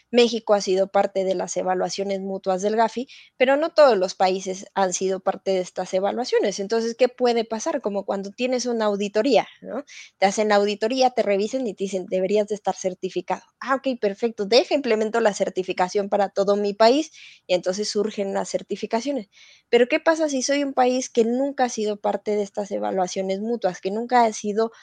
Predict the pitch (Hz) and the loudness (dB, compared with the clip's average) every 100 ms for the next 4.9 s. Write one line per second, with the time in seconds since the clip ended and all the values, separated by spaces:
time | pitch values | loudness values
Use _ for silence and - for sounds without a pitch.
0 | - - 190 190 196 214 214 214 208 202 | -8 0 2 2 -2 0 2 4 4 4
1 | 214 220 - 262 196 190 233 240 240 220 | 0 0 -2 0 0 -2 -2 0 2 2
2 | 202 202 202 208 - 196 - _ _ _ | 2 2 2 0 -2 -4 -4 _ _ _
3 | - 185 - 175 180 180 185 190 202 214 | -8 -4 0 2 2 0 -2 -6 -6 -4
4 | 196 196 196 - 180 208 202 202 | -4 -4 -8 -8 -4 -4 0 0